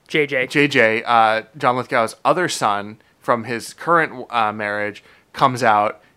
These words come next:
Speaker 2: and Barney starts, like, ribbing on him. So he goes from, like, hating his dad to loving his dad and being like the, "Oh, how much money do you make, J J? How much, uh, wh-, what's your job?" And, like, that's too far in a different direction.
Speaker 1: And,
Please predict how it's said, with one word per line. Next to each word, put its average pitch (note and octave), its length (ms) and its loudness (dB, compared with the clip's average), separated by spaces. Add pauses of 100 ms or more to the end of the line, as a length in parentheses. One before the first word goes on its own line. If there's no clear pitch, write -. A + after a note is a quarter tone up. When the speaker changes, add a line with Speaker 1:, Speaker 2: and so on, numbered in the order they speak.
(120)
Speaker 2:
and A2+ 480 -2
Barney C3 300 2
starts, A#2+ 320 -4
like, G2+ 260 -6 (120)
ribbing B2 480 -2
on G2+ 160 -4
him. G2+ 120 -16
So D3 100 -12
he E3 120 -6
goes F#3 260 -2
from, D#3 220 -6
like, A#2+ 220 -8 (120)
hating F#3 280 -6
his G#3 160 -8
dad A2+ 360 0 (280)
to A#2+ 100 -14
loving D#3 380 0
his B2 140 -6
dad A2+ 340 2
and A#2+ 180 -10
being C3 200 -8
like A#2+ 260 -6
the, A2+ 200 -2 (440)
"Oh, E3 260 6
how F3 120 2
much E3+ 180 -2
money D3 220 0
do C3 100 -8
you F3 140 0
make, A#2+ 240 2
J A2 200 -2
J? A2+ 360 -2 (180)
How D#3+ 100 2
much, D3+ 300 2
uh, B2 280 4
wh-, A#2+ 240 -6
what's C#3+ 180 -4
your D3 220 4
job?" G#2+ 460 4
And, D#3 120 -4
like, C#3 160 -6
that's F#3+ 380 -2 (520)
too A3+ 340 -4
far F3 560 4
in D#3 340 -8
a C3+ 120 -4
different C3 520 -6
direction. A2+ 500 -2
Speaker 1:
And, G3 160 -4